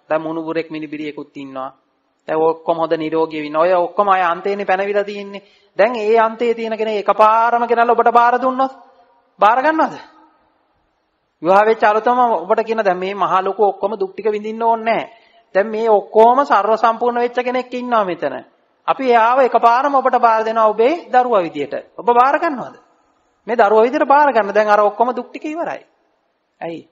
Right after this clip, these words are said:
පැවැත්මක් නැහැ එතනින් එහාට. ඇයි? අපිට ඕන මොකද්ද? පැවැත්ම. පැවැත්මක් තියෙනවා නම් හැම වෙලාවෙම මොකද්ද? අන්තයක් තියෙන්න ඕන.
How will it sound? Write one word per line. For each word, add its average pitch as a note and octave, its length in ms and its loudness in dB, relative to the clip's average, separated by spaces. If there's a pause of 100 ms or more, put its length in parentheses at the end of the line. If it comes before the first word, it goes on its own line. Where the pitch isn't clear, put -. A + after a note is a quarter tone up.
(1120)
පැවැත්මක් E3 600 -2
නැහැ C3 180 -14
එතනින් B2 280 -14
එහාට. A#2+ 260 -20
ඇයි? D3+ 200 -14 (1600)
අපිට E3 220 -8
ඕන E3 180 -4
මොකද්ද? D#3 300 -10 (440)
පැවැත්ම. C3+ 440 -10 (580)
පැවැත්මක් G3 440 -2
තියෙනවා G#3 260 -6
නම් G#3 100 -2
හැම F#3 140 -4
වෙලාවෙම F#3 280 -2
මොකද්ද? E3+ 280 -4
අන්තයක් D3 440 -4
තියෙන්න B2 320 -18
ඕන. A2+ 140 -20